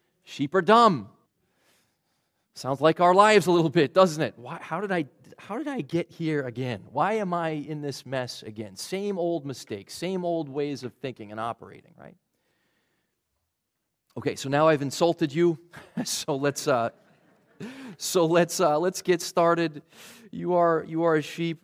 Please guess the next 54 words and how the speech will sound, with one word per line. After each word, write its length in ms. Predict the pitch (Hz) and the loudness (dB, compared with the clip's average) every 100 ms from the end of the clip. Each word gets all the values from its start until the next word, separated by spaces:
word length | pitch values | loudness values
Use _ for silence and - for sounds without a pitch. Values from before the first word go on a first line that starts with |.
| 139 | -6
but 360 | 123 131 - | 0 2 0
Jesus 480 | 120 147 156 147 - | -8 -8 -6 -6 -4
loves 280 | 151 160 120 | -2 -2 -2
you, 300 | 120 131 135 _ _ _ _ _ _ _ - | -6 -6 -8 _ _ _ _ _ _ _ -10
and 260 | 120 117 | -8 -4
that's 220 | 127 131 - | -4 -4 -6
where 120 | 135 | -4
we're 120 | 131 | -4
going 300 | 123 135 131 | -2 -2 -4
this 180 | 120 - | -8 -10
morning. 280 | 139 127 113 | -10 -10 -8
Talk 280 | - 131 | -6 -6
about 360 | 135 127 123 113 _ _ _ - | -4 -2 -2 -6 _ _ _ -20
Jesus 380 | 104 143 156 139 | -8 -4 -4 -6
as 140 | 127 | -6
our 100 | 123 | -8
shepherd 460 | 117 - 190 170 143 | -8 -4 -4 -2 -2
and 120 | 120 | -4
his 240 | 117 120 - | -8 -10 -10
care 360 | - 165 147 | -10 -6 -4
in 60 | 127 | -4
our 120 | 113 | -4
lives. 380 | 120 127 123 107 | 0 0 -2 -6
And 100 | 123 | -10
first 260 | 165 160 | -8 -8
of 80 | 151 | -2
all, 60 | 147 | 0
I 80 | 135 | 0
wanna 240 | 151 170 | 0 -6
highlight 400 | 156 147 143 135 | -6 -4 -2 -2
this 180 | 127 - | -6 -4
idea. 400 | 131 120 127 127 | -4 -4 -4 -4
We 80 | 120 | -4
said 160 | 151 | -6
a 40 | 135 | -6
little 260 | 165 226 | -4 -4
bit 120 | 160 | -4
about 220 | 143 131 127 | -4 -2 -2
it 60 | |
last 280 | 135 123 - | -4 -6 -8
week, 120 | 127 - | -12 -10
but 80 | |
there's 120 | 127 113 | -12 -12
so 160 | 165 | -10
much 220 | 156 135 | -10 -10
more 260 | 135 131 123 _ _ _ - | -10 -8 -10 _ _ _ -14
that 100 | 131 | -8
can 180 | 131 | -8
be 80 | 113 | -8
said, 280 | 113 131 117 | -6 -2 -2
and 60 | 117 | -2
we 80 | |
won't 180 | 127 131 | -6 -8
even, 380 | 127 120 113 104 | -8 -8 -10 -12